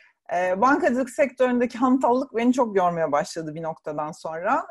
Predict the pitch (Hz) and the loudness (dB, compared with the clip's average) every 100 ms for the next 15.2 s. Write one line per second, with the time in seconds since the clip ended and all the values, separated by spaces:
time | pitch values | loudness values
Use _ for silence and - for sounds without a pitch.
0 | - 240 269 247 247 254 254 254 254 220 | 0 2 2 2 -2 -2 -2 0 0 0
1 | 240 233 226 233 247 262 277 220 240 - | 0 2 0 -2 0 0 0 -4 -6 -4
2 | 240 247 - 233 233 254 247 254 247 226 | -4 -4 -2 0 2 2 4 2 2 2
3 | 208 240 - 226 233 254 277 302 226 - | 2 2 0 -4 -2 -2 0 0 0 -2
4 | - 269 269 254 247 220 254 226 262 - | -2 -2 0 -2 -2 -2 -4 0 0 2
5 | 226 240 240 - 226 226 226 233 240 240 | 4 4 2 -2 0 4 4 2 2 0
6 | 247 240 - 240 240 262 262 240 240 240 | -2 -14 -6 -2 0 -2 -2 0 0 -2
7 | - 226 233 233 240 240 233 254 262 - | -12 -6 -4 0 2 2 2 0 -4 -6
8 | 240 330 415 - 277 381 _ _ _ _ | -6 -4 -8 -6 -4 -4 _ _ _ _
9 | _ _ _ - 196 202 233 269 294 311 | _ _ _ -2 2 4 4 4 4 4
10 | 262 226 - 202 202 214 220 370 381 294 | 2 0 -2 -4 0 -2 0 -4 0 0
11 | 233 233 233 202 185 196 175 180 185 170 | 2 4 4 0 -4 0 2 2 -2 -2
12 | 160 156 - 185 175 170 170 165 185 185 | -2 -2 -6 -10 -8 -8 -8 -8 -8 -4
13 | 202 208 233 269 370 359 294 254 214 185 | -4 -4 -4 -4 -4 0 4 4 4 0
14 | 170 - - 156 151 - - 147 143 147 | -6 -10 -6 -6 -6 -10 -14 -12 -12 -12
15 | 196 349 | -8 -8